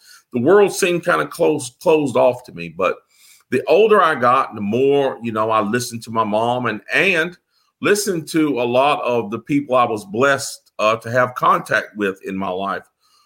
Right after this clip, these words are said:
who mentored me, people who taught me in school, uh, people who, um, told me that I had talents that I could take advantage of,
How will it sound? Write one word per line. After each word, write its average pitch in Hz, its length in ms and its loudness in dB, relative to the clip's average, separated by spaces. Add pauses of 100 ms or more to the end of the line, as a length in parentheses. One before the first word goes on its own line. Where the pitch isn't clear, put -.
(160)
who 135 140 0
mentored 143 520 4
me, 135 340 2
people 120 340 -6
who 120 200 -2
taught 131 340 0
me 120 240 -2
in 110 80 -4
school, 123 580 -2 (460)
uh, 95 300 0
people 127 320 -4
who, 120 480 0
um, 104 460 -6
told 135 260 2
me 131 100 0
that 123 100 4
I 120 120 4
had 120 240 0
talents 120 400 -2
that 113 100 -4
I 110 80 4
could 117 220 -10
take 110 180 -2
advantage 107 460 -4
of, 117 180 2